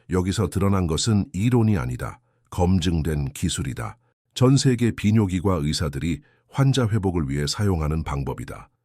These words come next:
하지만 예방 차원에서 가르쳐지는 경우는 거의 없다. 그 결과 대부분의 남성은 문제가 이미 심각해진 뒤에야 이 정보를 접한다. 수년간의 수면을 잃은 후에, 전립선이 만성적으로 염증을 앓고 난 뒤에,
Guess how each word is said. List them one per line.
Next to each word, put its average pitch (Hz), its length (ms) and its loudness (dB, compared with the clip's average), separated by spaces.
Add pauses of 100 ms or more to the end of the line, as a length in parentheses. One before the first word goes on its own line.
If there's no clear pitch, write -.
하지만 110 520 2
예방 98 360 2
차원에서 95 480 -2
가르쳐지는 76 640 -2
경우는 71 440 -2 (280)
거의 101 340 2
없다. - 520 -10 (280)
그 120 140 2
결과 67 500 -4 (340)
대부분의 92 500 0
남성은 71 560 0 (340)
문제가 92 520 2
이미 80 380 0
심각해진 120 760 0
뒤에야 71 480 -4 (260)
이 87 200 0
정보를 73 480 -2
접한다. - 640 -8 (300)
수년간의 98 600 4
수면을 98 420 0
잃은 71 220 -2
후에, 64 280 -8 (380)
전립선이 98 720 2
만성적으로 82 840 0
염증을 71 460 -2
앓고 69 260 -6
난 69 180 -4
뒤에, 62 320 -10